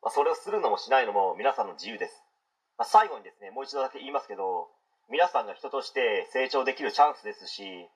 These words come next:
自分が変われるきっかけでもあるんですよ。変わりたいと思ってる人はいっぱいいるでしょ。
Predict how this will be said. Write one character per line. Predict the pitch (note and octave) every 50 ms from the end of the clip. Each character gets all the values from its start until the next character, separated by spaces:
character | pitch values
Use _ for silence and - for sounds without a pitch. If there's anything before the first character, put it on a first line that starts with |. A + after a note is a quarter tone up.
| _ _ _ -
自 | - A2+
分 | A#2+ C#3 C#3+
が | C#3 -
変 | - D3 C3+
わ | C3+
れ | C#3 C#3
る | C#3 C#3
き | - -
っ | -
か | - -
け | - F#3
で | F3+ -
も | - -
あ | A2
る | G#2+ G2
ん | F2+
で | F2+ -
す | - F2
よ。 | E2 - _ _ _ _ _ _ _ _ _ _ _ _ _ -
変 | - - -
わ | -
り | - -
た | - -
い | -
と | -
思 | - -
っ | - -
て | - -
る | -
人 | - A3
は | G3
い | - -
っ | - -
ぱ | -
い | -
い | -
る | -
で | - -
し | - - -
ょ。 | -